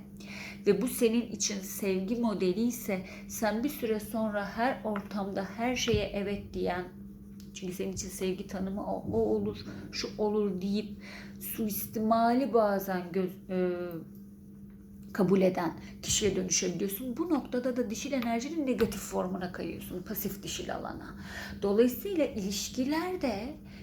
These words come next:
eril dişil enerji kendini böyle gösteriyor işte. Örnek veriyorum, evet, değersizlik duygusuyla ilgili bir konu. Bunu, e, değersizlik duygusu eğitiminde analiz ediyoruz ama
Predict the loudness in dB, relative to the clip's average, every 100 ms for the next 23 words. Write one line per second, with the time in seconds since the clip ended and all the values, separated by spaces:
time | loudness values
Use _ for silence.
0 | -8 4 6 6 4 4 0 -2 -2 2
1 | 4 4 2 0 0 2 2 6 6 8
2 | 6 4 0 -4 -2 -2 -2 -4 -6 -6
3 | -6 -10 -12 -14 -14 0 4 6 4 2
4 | 2 2 4 2 2 0 0 0 -2 -6
5 | -6 -2 0 2 0 0 2 4 2 0
6 | 0 2 0 0 -2 2 2 2 -2 -8
7 | -2 0 0 -4 0 2 2 4 4 4
8 | -2 -6 -2 -2 0 -2 -2 -2 0 2
9 | 2 2 2 2 0 -4 -2 0 0